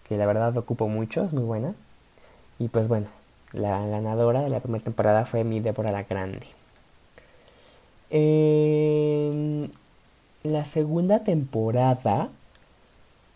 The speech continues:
aquí hubo un poquito más de presupuesto, iba mejorando el formato.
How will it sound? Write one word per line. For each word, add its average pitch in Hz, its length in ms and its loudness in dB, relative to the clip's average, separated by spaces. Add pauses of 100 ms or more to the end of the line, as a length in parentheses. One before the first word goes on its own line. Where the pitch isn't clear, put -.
(240)
aquí 131 320 4
hubo 139 160 2
un 139 80 0
poquito 123 320 -4
más 117 140 -2
de 120 40 -6
presupuesto, 170 680 0
iba 139 120 0
mejorando 113 520 -2
el 110 60 -6
formato. 170 720 -2